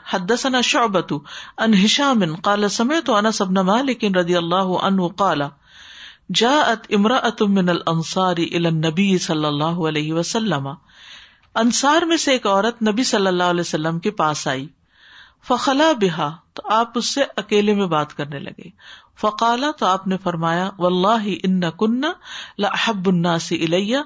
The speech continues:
آپ نے فرمایا کہ تم لوگ یعنی انصار کی خواتین جو ہیں یا انصار کے لوگ جو ہیں وہ مجھے تمام لوگوں سے زیادہ عزیز ہیں۔ تو اس حدیث سے یہ پتہ چلتا ہے کہ لوگوں کے سامنے علیحدہ بات کی جا سکتی ہے۔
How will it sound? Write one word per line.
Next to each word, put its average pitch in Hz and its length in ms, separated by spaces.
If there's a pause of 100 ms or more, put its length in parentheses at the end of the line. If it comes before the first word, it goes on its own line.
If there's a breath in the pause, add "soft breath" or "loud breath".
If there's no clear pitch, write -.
(360 loud breath)
آپ 208 200
نے 202 100
فرمایا 196 460
کہ 240 180
تم 208 240
لوگ 269 300
یعنی 190 260
انصار 202 500
کی 226 180
خواتین 185 540
جو 226 120
ہیں 247 140
یا 240 100
انصار 202 340
کے 214 180
لوگ 190 220
جو 208 160
ہیں 254 180 (540 loud breath)
وہ 214 120
مجھے 220 340 (440 soft breath)
تمام 220 360
لوگوں 185 240
سے 202 160
زیادہ 170 420
عزیز 165 380
ہیں۔ 165 140 (1000 soft breath)
تو 254 160
اس 294 200
حدیث 285 340
سے 262 300 (640 soft breath)
یہ 240 140
پتہ 240 280
چلتا 220 440
ہے 277 160
کہ 254 120
لوگوں 233 360
کے 302 120
سامنے 208 600
علیحدہ 208 540
بات 180 320
کی 233 220
جا 170 160
سکتی 175 460
ہے۔ 196 140